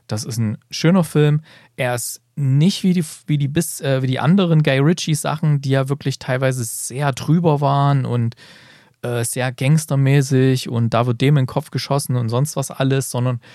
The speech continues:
das ist, es wird natürlich auch geballert und alles, aber man sieht da jetzt nicht, wie da irgendwie Gehirn an der Wand spritzt oder sowas und irgendwelche, wie in dieser Serie, die wir letztens hatten von Guy Ritchie, die neue Serie,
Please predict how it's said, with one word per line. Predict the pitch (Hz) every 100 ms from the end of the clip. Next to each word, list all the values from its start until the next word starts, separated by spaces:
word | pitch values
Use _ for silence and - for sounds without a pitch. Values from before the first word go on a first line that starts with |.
| - - _ -
das | 120
ist, | - 160 - - - _ _
es | -
wird | 220 233
natürlich | 175 156
auch | 165 -
geballert | 127 127 180 180
und | 151
alles, | 147 156 165 -
aber | 123 131 123
man | 123 117
sieht | 123 139
da |
jetzt | 123 117
nicht, | 135 135 -
wie | 123
da | 120
irgendwie | 117 120 113
Gehirn | 117 127 131
an | 113
der |
Wand | 110 131
spritzt | - - 123 -
oder | 117 117
sowas | 120 120 117 -
und | 131 104 104
irgendwelche, | 131 113 110 107 113 107 - - - - _
wie | 117
in |
dieser | 117 110 104
Serie, | 107 113 135
die | 120 113
wir | 110
letztens | 113 - 113 - -
hatten | 110 113 117 117 107
von | 104 117 110
Guy | 107
Ritchie, | 110 123 117
die | 107
neue | 104 107 110
Serie, | 113 120 123